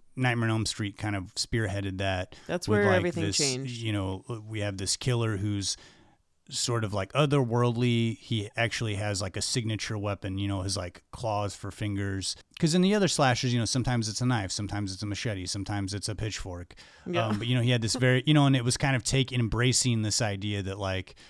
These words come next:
Speaker 1: he's, like, sl-, actually slashing somebody with this, his homemade weapon, you know, that's personalized, and it kinda made it more personal, and it kinda made that character more signature. And I think that once Nightmare on Elm Street took off,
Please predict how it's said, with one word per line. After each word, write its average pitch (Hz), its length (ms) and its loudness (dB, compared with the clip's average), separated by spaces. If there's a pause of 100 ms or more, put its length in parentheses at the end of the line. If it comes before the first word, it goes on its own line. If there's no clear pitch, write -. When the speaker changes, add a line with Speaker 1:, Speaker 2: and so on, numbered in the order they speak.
(260)
Speaker 1:
he's, 113 260 0
like, 104 180 -4
sl-, - 240 0
actually 107 400 -4
slashing 95 560 -4
somebody 95 380 -4
with 113 500 -2 (260)
this, 120 260 -4
his 117 220 0
homemade 113 720 2
weapon, 101 540 -4
you 107 140 -4
know, 98 140 -2
that's 95 300 -4 (280)
personalized, 101 800 0
and 107 100 -4
it 110 120 -8
kinda 143 240 2
made 143 200 4
it 139 60 0
more 135 180 2
personal, 127 400 -2
and 107 80 -4
it 104 60 -8
kinda 113 300 -2
made 110 420 0 (520)
that 127 340 2
character 131 400 0
more 110 160 0
signature. 156 580 2
And 120 180 0
I 117 60 2
think 123 360 2
that 110 260 0 (320)
once 143 840 2 (540)
Nightmare 131 320 0
on 120 60 2
Elm 180 160 4
Street 123 260 -2
took 117 240 -2
off, 104 420 -2